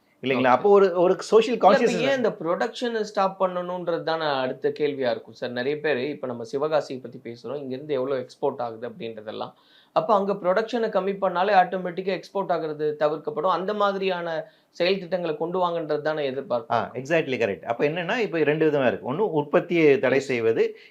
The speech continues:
Speaker 1: இன்னொன்னு பொதுமக்கள்கிட்ட நம்மளோட
Speaker 2: ம்.
Speaker 1: பயன்பாட்டை குறைப்பது.
Speaker 2: விழிப்புணர்வை
Speaker 1: இது ரெண்டுமே
Speaker 2: ஏற்படுத்த-
Speaker 1: செய்யணும்.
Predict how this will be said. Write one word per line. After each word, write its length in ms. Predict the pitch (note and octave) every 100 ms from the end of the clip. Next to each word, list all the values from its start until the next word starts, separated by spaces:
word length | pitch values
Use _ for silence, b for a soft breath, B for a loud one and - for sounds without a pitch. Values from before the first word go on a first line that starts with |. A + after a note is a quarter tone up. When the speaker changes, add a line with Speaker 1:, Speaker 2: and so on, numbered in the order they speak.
| b
Speaker 1:
இன்னொன்னு 400 | F#3 G#3 F#3+ B3
பொதுமக்கள்கிட்ட 560 | F3 E3+ D#3+ D3+ C#3 E3+
நம்மளோட 420 | D#3 C3 B2+ A#2+
Speaker 2:
ம். 40 |
Speaker 1:
பயன்பாட்டை 440 | C3 C3+ C3 A#2+ C#3
குறைப்பது. 0 |
Speaker 2:
விழிப்புணர்வை 560 | D3+ D3 C#3 C3+ D3
Speaker 1:
இது 120 | D#3+ D3+
ரெண்டுமே 420 | D#3+ E3 E3 D#3
Speaker 2:
ஏற்படுத்த- 200 | C3+ A#2
Speaker 1:
செய்யணும். 360 | G#2 F#2+ E2+